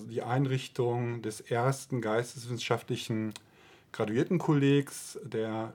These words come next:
D F G. Auch das war ein, sozusagen ein epochemachendes Ereignis, also mit vielen, vielen Folgen. Kommunikationsform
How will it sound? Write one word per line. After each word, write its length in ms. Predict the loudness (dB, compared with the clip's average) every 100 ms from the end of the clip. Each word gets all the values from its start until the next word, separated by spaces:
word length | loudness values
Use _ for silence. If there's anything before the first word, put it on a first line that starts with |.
| -12
D 240 | -2 -2
F 160 | -2 -4
G. 280 | -2 2 2
Auch 120 | 2
das 240 | 0 -2 0
war 280 | 2 2 2
ein, 340 | -2 -2 -4
sozusagen 360 | -8 -6 -6 -4
ein 200 | -4 -6
epochemachendes 960 | -8 -10 -2 2 2 0 -2 -4 -4
Ereignis, 540 | -6 -6 -4 -2 -2 -4
also 140 | -6
mit 180 | -6 -8
vielen, 580 | -4 2 4 4 2 -4 -12 -20 -20 -20 -20 -20 _
vielen 420 | -2 6 8 8
Folgen. 760 | 4 6 8 10 8 6 4 4
Kommunikationsform 1500 | 4 4 4 -2 0 4 6 4 0 -4 0 4 2 2